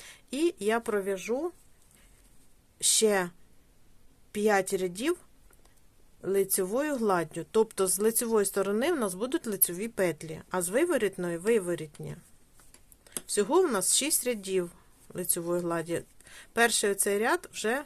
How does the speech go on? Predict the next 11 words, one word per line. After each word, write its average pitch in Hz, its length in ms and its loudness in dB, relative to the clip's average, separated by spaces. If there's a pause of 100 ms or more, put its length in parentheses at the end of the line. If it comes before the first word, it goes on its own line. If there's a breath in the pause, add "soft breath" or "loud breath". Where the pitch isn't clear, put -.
ми 208 280 -6 (1120 soft breath)
рахуємо, 226 500 -2
що 202 160 -4
пров'язали. 185 840 -4
І 190 80 -6
зараз 208 440 0
в'яжемо 180 520 -2 (300 loud breath)
виворітний 180 680 0
ряд 160 260 -2
виворітними 254 720 -2
петлями, 196 640 -4